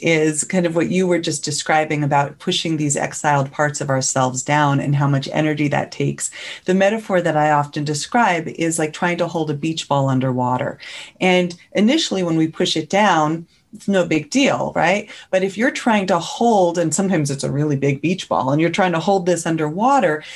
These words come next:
your arms are gonna get tired. And the more that we're trying to push this down,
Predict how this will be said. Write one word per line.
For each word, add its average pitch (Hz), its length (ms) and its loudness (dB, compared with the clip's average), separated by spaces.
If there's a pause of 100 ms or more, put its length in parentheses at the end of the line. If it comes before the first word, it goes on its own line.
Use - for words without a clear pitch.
(140)
your 214 160 2
arms 180 320 0
are 175 100 2
gonna 165 180 0
get 156 200 -2
tired. 208 640 0
And 185 220 0
the - 20 0
more 208 400 2
that 240 160 -2
we're 185 120 -2
trying 202 260 -2
to 175 80 0
push 220 380 -2
this 185 340 -4
down, 208 600 2